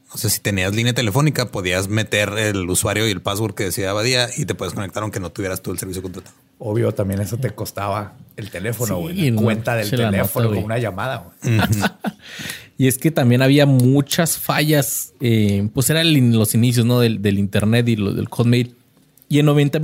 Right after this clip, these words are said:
Speaker 3: en mil novecientos noventa y nueve, los hackers, eh,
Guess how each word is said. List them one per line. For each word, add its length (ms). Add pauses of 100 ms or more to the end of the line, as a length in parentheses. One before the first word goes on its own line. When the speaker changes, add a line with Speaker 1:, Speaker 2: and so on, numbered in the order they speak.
(180)
Speaker 3:
en 160
mil 100
novecientos 340
noventa 260
y 40
nueve, 420
los 200
hackers, 560 (640)
eh, 280